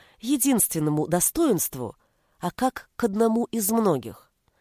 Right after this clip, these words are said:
Человек заслуживает обилия воспоминаний, медалей и наград за то, что он жил,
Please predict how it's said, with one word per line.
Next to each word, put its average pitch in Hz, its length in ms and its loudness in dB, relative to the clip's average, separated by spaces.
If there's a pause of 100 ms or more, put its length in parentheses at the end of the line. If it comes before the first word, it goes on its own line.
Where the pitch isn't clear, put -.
(120)
Человек 254 400 4
заслуживает 214 680 2
обилия 190 440 4
воспоминаний, 160 840 0 (400)
медалей 208 500 4
и - 20 2
наград 160 440 2
за 143 160 -4
то, 190 200 -4
что - 240 -4
он 147 100 -2
жил, 165 360 0